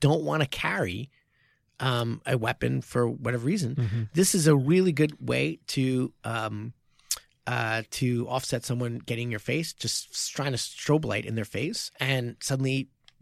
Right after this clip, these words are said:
Speaker 1: you have a way to get out.
Speaker 2: Mm-hmm.
Speaker 1: So, um, I carry this around with me. Here, you want to play around with it? And, uh, it's good. So I, I, uh, it's, it would cost me, like,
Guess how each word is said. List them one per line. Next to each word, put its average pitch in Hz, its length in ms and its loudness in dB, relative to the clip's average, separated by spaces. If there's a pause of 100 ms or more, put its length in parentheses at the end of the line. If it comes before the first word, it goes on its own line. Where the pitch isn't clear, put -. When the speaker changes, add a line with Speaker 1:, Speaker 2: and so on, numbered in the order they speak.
(100)
Speaker 1:
you 123 100 -4
have 127 140 -2
a 123 40 -4
way 120 220 -2
to 123 60 -4
get 127 120 -6
out. - 200 -14 (160)
Speaker 2:
Mm-hmm. 123 180 4
Speaker 1:
So, 135 420 4
um, 120 320 -2
I 110 100 -2
carry 139 200 -2
this 120 180 -6
around 123 200 -4
with 113 120 -6
me. 160 200 -6 (180)
Here, 131 160 -6
you 113 140 -4
want 117 100 -8
to 113 60 -16
play 127 220 -8
around 156 260 -8
with 170 80 -16
it? 226 100 -18 (420)
And, 120 320 -8
uh, 120 260 -8
it's 135 160 -12
good. 180 200 -4
So 117 220 -2 (260)
I, 139 220 2
I, 147 240 4
uh, 131 140 4
it's, - 180 -8
it - 140 -2
would 139 140 2
cost 147 280 0
me, 139 80 0
like, 117 220 -4